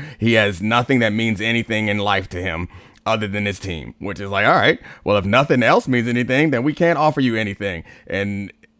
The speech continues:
and we wanna get you out, and you don't want anything other than this. There's no alternative." Yeah, uh, that guy is a dangerous guy if he has all the information that the piece suggests that he has, which I don't see why he don't,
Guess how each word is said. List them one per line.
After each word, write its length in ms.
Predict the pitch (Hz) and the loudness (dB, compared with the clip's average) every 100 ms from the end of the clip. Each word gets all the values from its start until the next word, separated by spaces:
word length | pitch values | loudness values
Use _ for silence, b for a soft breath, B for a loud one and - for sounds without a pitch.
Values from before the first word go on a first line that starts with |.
| _ _ 127 | _ _ -8
and 140 | 110 | -2
we 100 | 135 | 0
wanna 200 | 139 131 | 2 2
get 200 | 135 131 | 0 0
you 100 | 127 | 0
out, 280 | 101 101 - _ _ _ _ _ _ _ _ - | 0 -2 -6 _ _ _ _ _ _ _ _ -8
and 500 | 107 107 107 104 110 | -4 -4 -4 -4 -2
you 100 | 120 | -2
don't 180 | 113 | 0
want 180 | 117 117 | 0 2
anything 400 | 120 120 123 120 - | 2 2 0 -2 -2
other 240 | 123 117 | -4 -4
than 200 | 113 113 | -4 -4
this. 460 | 98 76 - - _ | -4 -8 -14 -20 _
There's 180 | 113 110 | -4 -2
no 160 | 117 110 | 0 0
alternative." 680 | 113 - 113 90 73 64 _ b b | -2 -4 -6 -6 -10 -16 _ b b
Yeah, 400 | - 95 80 60 - _ | -8 -6 -6 -10 -16 _
uh, 100 | 55 - | -20 -16
that 240 | 78 104 | -12 -10
guy 300 | 113 113 113 | -6 -4 -4
is 340 | 82 98 98 87 | -6 -10 -12 -12
a 240 | 92 95 67 90 | -14 -14 -16 -8
dangerous 440 | 117 131 131 120 | 0 2 2 -2
guy 320 | 120 117 117 | -2 -2 -2
if 140 | 101 110 | -4 -4
he 120 | 113 | -4
has 260 | 117 113 101 | -2 -4 -4
all 100 | 107 | -6
the 100 | 101 | -6
information 540 | 107 107 104 101 101 | -6 -6 -6 -8 -10
that 140 | 101 | -12
the 60 | 87 | -12
piece 360 | 117 101 95 - B B B B | -12 -12 -12 -18 B B B B
suggests 420 | - 110 101 95 | -10 -8 -6 -8
that 160 | 98 92 | -8 -8
he 60 | 92 | -8
has, 400 | 90 85 82 82 | -6 -8 -8 -12
which 320 | 87 - - _ _ _ _ _ _ - | -14 -14 -20 _ _ _ _ _ _ -12
I 120 | 90 | -10
don't 220 | 113 127 | -10 -10
see 200 | 127 143 | -6 -6
why 280 | 135 139 139 | -4 -4 -4
he 100 | 143 | -4
don't, 300 | 131 185 | -4 -6